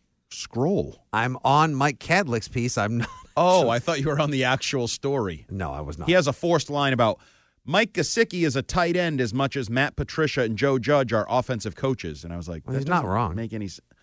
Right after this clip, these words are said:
Speaker 1: He's close to a tight end. He's an offensive pass catcher.
Speaker 2: True. He
Speaker 1: Those
Speaker 2: just,
Speaker 1: two guys
Speaker 2: the
Speaker 1: were
Speaker 2: whole
Speaker 1: never close
Speaker 2: idea,
Speaker 1: to offensive
Speaker 2: the,
Speaker 1: coaches.
Speaker 2: okay, fair enough. The whole idea being that
Speaker 1: And
Speaker 2: he's
Speaker 1: you
Speaker 2: a wide
Speaker 1: people are
Speaker 2: receiver
Speaker 1: telling
Speaker 2: in
Speaker 1: me
Speaker 2: tight
Speaker 1: Mike
Speaker 2: end's
Speaker 1: Gesicki
Speaker 2: clothing.
Speaker 1: is, is
Speaker 2: He's a wide
Speaker 1: gonna
Speaker 2: receiver
Speaker 1: be
Speaker 2: in tight
Speaker 1: good.
Speaker 2: end's clothing. He
Speaker 1: He's
Speaker 2: might very well
Speaker 1: grittying his
Speaker 2: be.
Speaker 1: way across. Where is he? Italy? He
Speaker 2: Yeah,
Speaker 1: jumped
Speaker 2: he was
Speaker 1: off
Speaker 2: in
Speaker 1: the
Speaker 2: a
Speaker 1: boat?
Speaker 2: nice location.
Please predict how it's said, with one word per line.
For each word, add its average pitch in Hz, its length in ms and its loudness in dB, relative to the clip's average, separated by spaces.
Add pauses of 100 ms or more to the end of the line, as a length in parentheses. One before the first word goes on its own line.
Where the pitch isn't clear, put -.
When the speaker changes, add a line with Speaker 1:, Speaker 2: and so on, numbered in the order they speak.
(520)
Speaker 1:
He's 214 280 -2
close 302 380 2
to 220 140 0
a 196 60 2
tight 220 260 2
end. 233 200 0
He's 127 160 -4
an 135 120 -4
offensive 220 560 -4
pass 214 280 -2
catcher. - 480 -6
Speaker 2:
True. 85 240 -2
He - 80 -4
Speaker 1:
Those 277 160 8
Speaker 2:
just, - 120 4
Speaker 1:
two 277 60 6
guys 233 240 6
Speaker 2:
the 165 60 -4
Speaker 1:
were 170 80 8
Speaker 2:
whole 185 100 12
Speaker 1:
never 214 180 12
close 180 300 6
Speaker 2:
idea, - 40 -8
Speaker 1:
to 190 100 6
offensive 170 320 0
Speaker 2:
the, - 40 -8
Speaker 1:
coaches. 120 520 -2
Speaker 2:
okay, 101 240 -4
fair 107 200 -2
enough. 76 220 -8
The - 80 -4
whole 156 180 2
idea 139 280 0
being 120 240 -2
that 110 60 -2
Speaker 1:
And 160 100 2
Speaker 2:
he's 175 80 6
Speaker 1:
you 311 80 12
Speaker 2:
a 392 40 10
wide - 140 8
Speaker 1:
people - 160 6
are - 40 4
Speaker 2:
receiver - 180 4
Speaker 1:
telling 254 140 4
Speaker 2:
in - 20 4
Speaker 1:
me 214 80 2
Speaker 2:
tight 165 160 6
Speaker 1:
Mike 139 80 4
Speaker 2:
end's 123 180 0
Speaker 1:
Gesicki - 120 0
Speaker 2:
clothing. 127 240 2
Speaker 1:
is, 160 380 0
is 151 300 -2
Speaker 2:
He's 165 100 -8
a 196 40 4
wide 185 240 6
Speaker 1:
gonna - 20 -2
Speaker 2:
receiver 208 240 4
Speaker 1:
be 214 80 6
Speaker 2:
in 202 60 4
tight 180 160 10
Speaker 1:
good. 185 80 6
Speaker 2:
end's 208 120 -2
clothing. 247 340 2
He 131 80 2
Speaker 1:
He's - 80 2
Speaker 2:
might - 140 4
very 226 200 10
well 247 180 8
Speaker 1:
grittying 233 40 0
his 302 120 4
Speaker 2:
be. 294 80 2
Speaker 1:
way 240 180 4
across. 226 680 2
Where 151 160 -6
is 196 80 -6
he? 202 180 -12
Italy? 147 300 -4
He 165 60 -6
Speaker 2:
Yeah, 160 40 -8
Speaker 1:
jumped 143 160 0
Speaker 2:
he 165 60 4
was 214 80 4
Speaker 1:
off 208 60 4
Speaker 2:
in 196 40 2
Speaker 1:
the 123 60 0
Speaker 2:
a 104 40 -2
Speaker 1:
boat? 101 100 2
Speaker 2:
nice 165 180 2
location. 110 560 -4